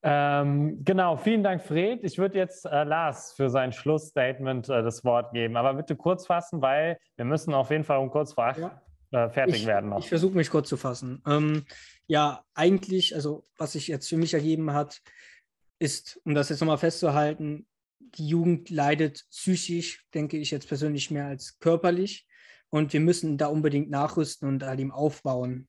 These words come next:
Speaker 2: ähm, was Psycho-, ähm, Psychologenhilfenanstalten angeht und auch den Zugang und die Informationen dazu zur Hilfe. Und das jetzt möglichst zeitnah, denn ich denke, solche Probleme sollte man auf keinen Fall aufstauen.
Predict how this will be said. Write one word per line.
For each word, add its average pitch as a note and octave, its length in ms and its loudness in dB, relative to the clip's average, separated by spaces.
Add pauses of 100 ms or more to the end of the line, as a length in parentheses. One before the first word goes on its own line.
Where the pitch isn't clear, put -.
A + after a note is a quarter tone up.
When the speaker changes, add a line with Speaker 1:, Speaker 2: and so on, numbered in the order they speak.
Speaker 2:
ähm, C3 460 -6
was C3+ 180 -10
Psycho-, D3 380 -6 (200)
ähm, C3+ 380 0
Psychologenhilfenanstalten D#3+ 2250 0
angeht D#3 500 0 (260)
und D3 60 -8
auch C#3 100 0
den C#3+ 140 0
Zugang E3 600 2
und C#3+ 220 -4
die D3+ 40 -2
Informationen C#3 640 0
dazu B2 440 -4 (120)
zur - 180 0
Hilfe. C3 480 0 (640)
Und C#3+ 160 0
das C#3+ 300 0
jetzt C#3 260 -2
möglichst C#3 720 -4
zeitnah, C3+ 460 -2
denn C3 200 -4
ich C3+ 140 -10
denke, C3+ 480 -2
solche C#3+ 320 -4
Probleme C3+ 400 0
sollte C#3 320 0
man C3 120 0
auf C3 140 -8
keinen C3+ 240 0
Fall C3 280 -4
aufstauen. C3+ 840 -2